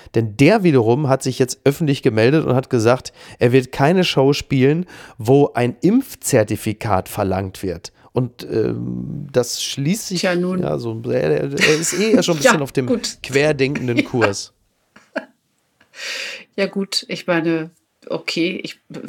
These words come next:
Speaker 2: ja bitte, soll, soll er machen, ist mir eigentlich <laughs> wurscht, das, was Eric Clapton da findet.
Speaker 1: Hallo,
Speaker 2: Echt,
Speaker 1: äh, wir,
Speaker 2: also
Speaker 1: wir reden hier von Gott, Gott, Eric
Speaker 2: Ja,
Speaker 1: Clapton.
Speaker 2: vielleicht in deiner Welt, kann schon
Speaker 1: <laughs>
Speaker 2: sein, aber nicht in meiner. Das <laughs> ist mir echt Wumpe,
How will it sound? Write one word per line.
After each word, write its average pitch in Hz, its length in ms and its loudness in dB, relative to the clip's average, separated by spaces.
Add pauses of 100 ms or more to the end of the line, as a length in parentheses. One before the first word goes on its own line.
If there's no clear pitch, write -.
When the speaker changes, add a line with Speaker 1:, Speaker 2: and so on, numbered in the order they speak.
(500)
Speaker 2:
ja 196 180 2
bitte, 202 420 0 (200)
soll, 190 260 0
soll 190 220 0
er 214 80 0
machen, 190 360 -2
ist - 240 -10
mir 175 120 -2
eigentlich - 240 -2
<laughs> 151 120 -4
wurscht, - 400 0 (120)
das, 233 300 0
was 185 180 0
Eric 160 340 0
Clapton - 400 -2
da 156 220 0
findet. - 180 0
Speaker 1:
Hallo, 123 440 6
Speaker 2:
Echt, - 320 -10
Speaker 1:
äh, 131 140 0
wir, 180 80 0
Speaker 2:
also 175 180 2
Speaker 1:
wir 165 120 4
reden 151 160 2
hier 147 100 4
von 135 240 -2
Gott, - 420 0 (500)
Gott, - 420 0 (340)
Eric 135 240 0
Speaker 2:
Ja, 214 100 6
Speaker 1:
Clapton. 220 180 2
Speaker 2:
vielleicht 240 220 4
in 247 180 4
deiner 240 380 4
Welt, 175 540 0 (100)
kann 196 160 -4
schon 226 200 4
Speaker 1:
<laughs> - 0 -
Speaker 2:
sein, 196 420 0
aber 185 240 0
nicht 247 180 2
in 269 100 4
meiner. 190 580 0 (140)
Das 196 280 -2 (100)
<laughs> - 100 -6
ist 233 180 2
mir 233 160 2
echt 220 380 -2
Wumpe, 208 460 0